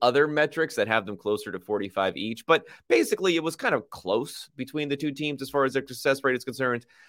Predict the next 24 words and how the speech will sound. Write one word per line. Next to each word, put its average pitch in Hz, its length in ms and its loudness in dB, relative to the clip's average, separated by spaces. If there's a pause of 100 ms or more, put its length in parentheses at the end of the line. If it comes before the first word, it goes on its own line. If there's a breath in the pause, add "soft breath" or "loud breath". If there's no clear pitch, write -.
(160 soft breath)
There 131 80 4
wasn't 156 380 8
really 139 240 8
an 110 120 2
advantage 113 760 4
on 156 180 -2
third 170 220 4
and 165 120 -6
fourth 160 280 0
down. 160 260 2
Both 170 300 8
teams 147 240 -6
were 107 200 -2
bad, 95 400 4
though, - 240 -8 (360)
on 107 140 -4
third 101 180 -2
and 90 100 -10
fourth 90 240 -4
down, 64 220 -6
and 95 100 -8
that's 117 180 4
what 120 220 0
helped, 110 380 -2